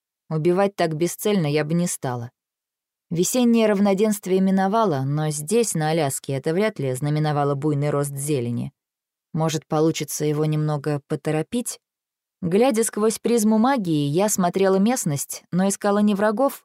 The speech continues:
а любые семена или растения, скрытые под всё ещё мёрзлой землёй.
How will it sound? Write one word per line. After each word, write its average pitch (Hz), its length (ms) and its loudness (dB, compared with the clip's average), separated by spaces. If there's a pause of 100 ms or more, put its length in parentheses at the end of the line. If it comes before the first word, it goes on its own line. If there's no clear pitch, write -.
а 175 140 0
любые 180 320 2
семена 196 480 2
или 180 160 2
растения, 156 600 -2
скрытые 147 480 -4
под 143 200 -4
всё - 240 -2
ещё 147 180 -2
мёрзлой 147 420 0
землёй. 147 480 -2